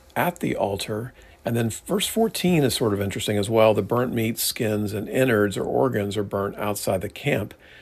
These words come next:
symbolically, again, bearing their sin. The writer of Hebrews plays with this in Hebrews thirteen, verses eleven and twelve.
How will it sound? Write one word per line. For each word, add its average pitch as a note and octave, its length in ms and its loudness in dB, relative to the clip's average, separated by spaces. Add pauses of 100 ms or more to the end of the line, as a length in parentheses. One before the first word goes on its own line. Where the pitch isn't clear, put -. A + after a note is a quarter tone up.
(160)
symbolically, G2+ 720 0
again, G2 380 -2
bearing G#2 600 -2
their F#2+ 160 -4
sin. F#2 540 -2 (480)
The E3+ 80 -6
writer C#3+ 180 6
of G#2+ 100 -2
Hebrews B2+ 540 2
plays G#2+ 360 -2
with G2+ 120 -6
this G#2 320 4
in G2+ 140 -4
Hebrews A2 400 -2
thirteen, A2 560 2
verses G2+ 280 -2
eleven G2 300 2
and F#2 140 -6
twelve. A2 480 4